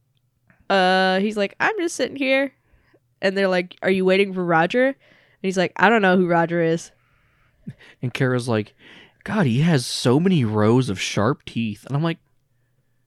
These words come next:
Speaker 2: "Huh?"
Speaker 1: Yeah, like, sparkling white, sharp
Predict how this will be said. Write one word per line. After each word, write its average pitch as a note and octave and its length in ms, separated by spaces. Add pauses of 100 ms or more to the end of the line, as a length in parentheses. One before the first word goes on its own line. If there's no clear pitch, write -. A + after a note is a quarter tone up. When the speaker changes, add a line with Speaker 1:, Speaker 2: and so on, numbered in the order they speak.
(800)
Speaker 2:
"Huh?" C4+ 280 (1080)
Speaker 1:
Yeah, F#3+ 80
like, E3+ 180
sparkling E3+ 720
white, D3 380 (100)
sharp - 460